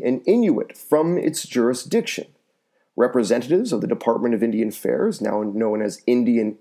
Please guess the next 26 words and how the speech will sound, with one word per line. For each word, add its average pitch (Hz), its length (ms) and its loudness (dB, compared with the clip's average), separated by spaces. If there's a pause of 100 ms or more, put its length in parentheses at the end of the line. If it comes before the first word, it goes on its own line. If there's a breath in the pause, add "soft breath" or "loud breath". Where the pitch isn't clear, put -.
Agents, 151 640 0 (520 soft breath)
would 151 160 2
be 190 120 0
tasked 185 560 -2
with 185 160 -2
the 190 80 2
maintenance 185 640 0
of 110 80 0
the 113 100 2
government's 120 580 0
relationship 117 640 -2
with 170 280 2
the 147 80 0
First 131 360 -2
Nations, 110 540 -4 (240 loud breath)
as 120 160 2
well 196 340 4
as 180 200 0
overseeing 151 760 2
any 143 200 2
obligations 139 840 2
agreed 151 340 0
upon 113 440 0 (380 soft breath)
by 117 120 4
both 165 400 2
groups - 440 -6